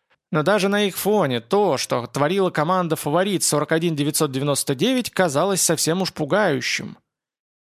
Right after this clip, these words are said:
Джон Голд, победитель двух первых этапов игр, отделился от остальных членов группы и потом был ими же обнаружен спящим на горной вершине.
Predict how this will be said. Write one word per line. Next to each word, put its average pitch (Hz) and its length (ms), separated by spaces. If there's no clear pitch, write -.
Джон 240 340
Голд, 175 360
победитель 165 500
двух 156 260
первых 190 380
этапов 160 440
игр, 156 320
отделился 160 600
от 151 80
остальных 170 460
членов 165 400
группы 170 420
и 139 40
потом 214 420
был 208 140
ими 220 340
же 139 160
обнаружен 160 520
спящим 180 540
на 151 120
горной 147 340
вершине. 170 520